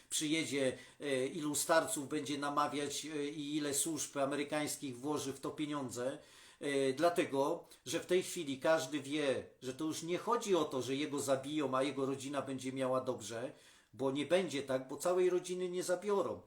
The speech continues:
To nie jest jak w Saigonie, że Amerykanie przylecieli i zabrali wsz-, kogo się tylko dało, dlatego że to nie są om-, a, obywatele amerykańscy. Nie wiem dlaczego, ale ci popaprańcy myślą, że Amerykanie ich będą ratować. No nie będą ratować.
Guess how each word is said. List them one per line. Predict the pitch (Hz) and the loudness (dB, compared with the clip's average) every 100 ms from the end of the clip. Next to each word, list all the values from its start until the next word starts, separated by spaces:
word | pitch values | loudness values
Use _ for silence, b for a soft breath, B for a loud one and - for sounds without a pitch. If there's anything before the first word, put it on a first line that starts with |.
| b b | b b
To | - 156 | -8 -6
nie | 165 190 226 | -2 0 2
jest | 160 - | 2 0
jak | 139 131 | 0 0
w | - | 0
Saigonie, | 143 127 139 147 127 | 0 0 0 -2 -4
że | 107 127 | -4 -4
Amerykanie | 123 131 123 131 127 | 0 -2 -2 -4 -4
przylecieli | 123 131 123 120 135 123 120 | -6 -4 -4 -4 -4 -4 -6
i | |
zabrali | 113 107 127 123 123 110 B - | -6 -4 0 0 -2 -10 B -8
wsz-, | - - | -8 0
kogo | 190 180 170 | 2 4 2
się | 175 | 0
tylko | 147 156 135 151 | -4 -6 -4 -2
dało, | 147 135 120 139 B B - | 4 4 2 -2 B B -8
dlatego | 151 156 160 | -6 -4 -2
że | 151 | -4
to | 135 156 | -4 -4
nie | 160 | -2
są | 165 156 | -2 -2
om-, | 156 156 | -4 -4
a, | 165 156 160 | -2 0 0
obywatele | 165 160 151 151 156 156 156 | 0 0 0 0 0 2 4
amerykańscy. | 156 175 226 220 - - 107 98 _ _ _ _ _ _ _ - | 4 0 0 0 0 -2 -8 -14 _ _ _ _ _ _ _ -14
Nie | 139 208 | -4 2
wiem | 190 143 | 2 4
dlaczego, | 139 175 160 160 | 2 2 2 4
ale | 151 143 | 4 2
ci | - | -4
popaprańcy | 139 147 143 147 147 139 143 139 135 B - | -6 -2 0 0 -2 -2 -2 -4 -4 B -6
myślą, | 147 - 139 | -4 0 0
że | 123 135 | 2 2
Amerykanie | 135 131 135 135 | 2 0 0 -2
ich | 123 | -2
będą | 127 127 131 | -2 -2 0
ratować. | 131 127 131 107 131 - b b b b b _ _ | 0 2 -2 -2 -6 -8 b b b b b _ _
No | 160 | -8
nie | 190 | -4
będą | 185 185 135 127 | 0 2 2 -2
ratować. | 101 104 92 - - - | -4 -8 -12 -14 -18 -20